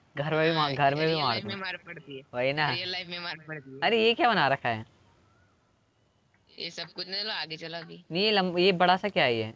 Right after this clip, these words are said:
Speaker 1: एक्सफाम?
Speaker 2: क्या?
Speaker 1: एक्सफाम का ये आधा एक्सफाम बना हुआ है ना ये?
Speaker 2: ना, एक्सफाम तो आगे है।
Speaker 1: आगे है? भाई, चेरी
Speaker 2: ये
Speaker 1: ब्लॉसम।
Speaker 2: सारा विलेज, विलेजर्स,
Speaker 1: ओ,
Speaker 2: ये विलेजर्स का सब कुछ।
Speaker 1: ओ, ये अच्छा, ये अच्छा, ये अच्छा है।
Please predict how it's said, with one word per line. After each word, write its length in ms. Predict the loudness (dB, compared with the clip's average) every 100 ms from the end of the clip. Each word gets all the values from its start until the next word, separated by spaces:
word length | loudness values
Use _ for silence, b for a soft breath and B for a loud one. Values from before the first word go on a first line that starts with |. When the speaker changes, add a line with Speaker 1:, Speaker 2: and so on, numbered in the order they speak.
| -2
Speaker 1:
एक्सफाम? 500 | -2 0 2 2 0 -8 _ _ _ _ _ _ _ _ _ _ _ _ _
Speaker 2:
क्या? 240 | -8 -8 -8 -14 _ -8
Speaker 1:
एक्सफाम 500 | -8 -4 0 0 2
का 100 | 4
ये 60 |
आधा 320 | 8 8 6
एक्सफाम 360 | 4 0 -2 0
बना 140 | 2
हुआ 120 | 2 0
है 60 |
ना 60 | 0
ये? 180 | -2 -4 _ _ _ _ _ _ _ _ _ -18
Speaker 2:
ना, 340 | -10 -8 -6 -8
एक्सफाम 640 | -10 -10 -10 -8 -8 -6
तो 80 | -6
आगे 300 | -6 -8 -10
है। 240 | -12 -18 _ _ -4
Speaker 1:
आगे 280 | -4 -2 -4
है? 200 | -6 -8 -14 _ _ _ _ _
भाई, 80 | -12
चेरी 320 | 0 4 4
Speaker 2:
ये 60 | 6
Speaker 1:
ब्लॉसम। 220 | 4 4
Speaker 2:
सारा 140 | 0 -6
विलेज, 420 | -8 -8 -10 -12 -18
विलेजर्स, 360 | -14 -12 -10 -12 _ -2
Speaker 1:
ओ, 240 | 2 4
Speaker 2:
ये 420 | 6 6 6 6
विलेजर्स 280 | 6 6 2
का 40 | 0
सब 120 | -8
कुछ। 100 | -4
Speaker 1:
ओ, 200 | 2 4
ये 140 | 6 6
अच्छा, 280 | 4 2 2
ये 160 | 4
अच्छा, 280 | 2 0 -4
ये 160 | -4 -2
अच्छा 280 | -4 -8
है। 120 | -12